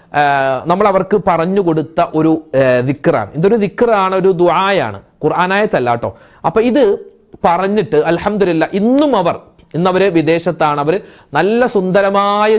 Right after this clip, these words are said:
ജീവിതം നയിക്കുകയാണ്. ഇപ്പൊ മക്കളൊക്കെ ആയി അൽഹംദുലില്ലാ റാഹത്തായ ജീവിതം നയിക്കുകയാണ്. അപ്പൊ പരസ്പരം പിണങ്ങിക്കഴിയുന്ന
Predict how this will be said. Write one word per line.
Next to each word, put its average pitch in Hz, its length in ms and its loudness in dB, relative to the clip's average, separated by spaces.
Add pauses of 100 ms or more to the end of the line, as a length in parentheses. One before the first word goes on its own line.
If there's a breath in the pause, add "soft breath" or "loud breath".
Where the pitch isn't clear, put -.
ജീവിതം 160 340 -2
നയിക്കുകയാണ്. 120 560 -2
ഇപ്പൊ 147 180 -2
മക്കളൊക്കെ 139 400 0
ആയി 139 160 2
അൽഹംദുലില്ലാ 135 480 -2
റാഹത്തായ 156 460 0 (120)
ജീവിതം 135 280 0
നയിക്കുകയാണ്. 117 420 0 (360 loud breath)
അപ്പൊ 160 100 2 (100)
പരസ്പരം 202 380 0 (120)
പിണങ്ങിക്കഴിയുന്ന 175 800 2